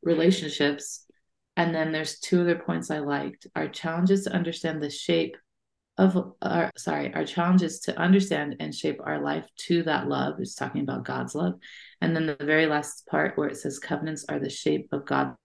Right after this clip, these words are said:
embrace. So we have the line that says, "God wants us to see our covenants," or it says, it says the prophets, but it wants us to see our covenants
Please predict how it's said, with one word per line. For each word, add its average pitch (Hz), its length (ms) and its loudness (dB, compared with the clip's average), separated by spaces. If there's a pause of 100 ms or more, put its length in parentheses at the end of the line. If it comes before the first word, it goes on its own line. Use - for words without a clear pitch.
(100)
embrace. - 400 -2
So 156 120 4
we 151 80 2
have 143 260 0 (500)
the 165 100 6
line 160 180 4
that 170 120 2
says, 156 300 0 (1200)
"God 165 220 2
wants 180 220 4
us 160 140 -2
to 151 120 -2
see 147 500 0 (140)
our 139 140 -2
covenants," 139 500 2
or 127 80 -2
it - 60 -6
says, - 180 -12
it - 60 -10
says - 200 -10
the - 100 -12
prophets, - 500 -14
but - 240 -2 (400)
it 165 100 6
wants 160 260 2
us 180 120 -2
to 165 100 0
see 160 140 2
our 156 100 2
covenants 160 680 -4